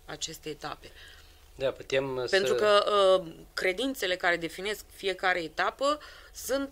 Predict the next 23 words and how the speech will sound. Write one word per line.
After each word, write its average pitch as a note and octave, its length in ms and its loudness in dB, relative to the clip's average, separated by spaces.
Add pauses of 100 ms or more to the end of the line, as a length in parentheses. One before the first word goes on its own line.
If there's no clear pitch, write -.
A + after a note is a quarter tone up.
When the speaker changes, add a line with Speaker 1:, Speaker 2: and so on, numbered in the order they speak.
(160)
Speaker 1:
aproape, A3 920 -2 (100)
nu A3+ 220 -6
neapărat G#3 420 -2
contradictorii, F#3+ 800 -6
dar A3 240 0 (240)
oricum, F3 580 -4
diferențele G3+ 580 -4
sunt F#3+ 220 -10
foarte F3+ 280 -6
mari - 260 -12 (380)
de - 80 -6
la E3 100 -4
stadiul E3+ 320 -8
autonom D#3+ 440 -10
încolo. D3+ 280 -10
Speaker 2:
Deci B2 260 -10
când C3 160 0
spunem A#2+ 460 -2
să - 160 -8
ne A2+ 140 -4
maturizăm A2+ 680 -4
psihologic, A2 720 -4
uh, A2 60 -2